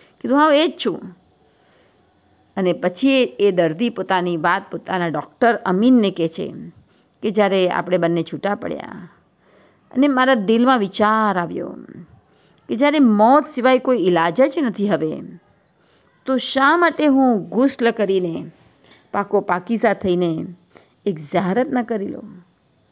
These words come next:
હું બાથરૂમમાં ગયો, મેં ઝિયારત માટેનું ગુસ્લ કર્યું અને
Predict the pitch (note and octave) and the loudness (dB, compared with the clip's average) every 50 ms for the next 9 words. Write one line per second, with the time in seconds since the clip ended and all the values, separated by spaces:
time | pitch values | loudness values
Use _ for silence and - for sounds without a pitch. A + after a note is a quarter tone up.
0 | _ _ _ _ _ _ _ _ _ _ _ _ _ G3 F#3 F3+ E3+ E3 D3+ D3+ | _ _ _ _ _ _ _ _ _ _ _ _ _ -4 -2 0 0 -2 -2 -2
1 | D#3+ D3+ D#3+ D#3+ - - A#3 A#3+ A#3 G#3+ F#3 D3+ E3 D#3+ D#3+ D3+ - - D3+ D#3 | -2 -2 -2 -4 -4 0 2 2 2 2 0 0 -4 -4 -6 -8 -10 -12 -16 -20
2 | D#3+ - _ _ _ _ _ _ _ _ _ _ _ _ _ _ - A3 A#3+ C4 | -20 -20 _ _ _ _ _ _ _ _ _ _ _ _ _ _ -2 0 2 2
3 | C4+ C4+ B3 F#3 D#3+ F3 G#3+ F#3+ G3+ G#3 B3+ C#4 C4+ - A#3 A3+ G#3 - A3+ A3 | 2 2 0 0 0 0 2 2 2 2 2 0 0 0 0 -2 0 2 0 2
4 | A3 A3+ F#3+ D#3+ D#3+ F3+ G3+ - - G#3+ F#3+ - - - - - - - - E3 | 2 0 -2 -2 -4 -4 -6 -4 -6 -10 -8 -6 -8 -8 -8 -10 -12 -14 -16 -18
5 | E3+ E3 - _ _ _ _ _ _ _ _ _ _ _ _ - - _ _ _ | -20 -20 -20 _ _ _ _ _ _ _ _ _ _ _ _ -20 -20 _ _ _
6 | _ G3 F#3+ F3 F3 E3 D#3+ D#3 | _ -4 -2 0 0 0 0 -2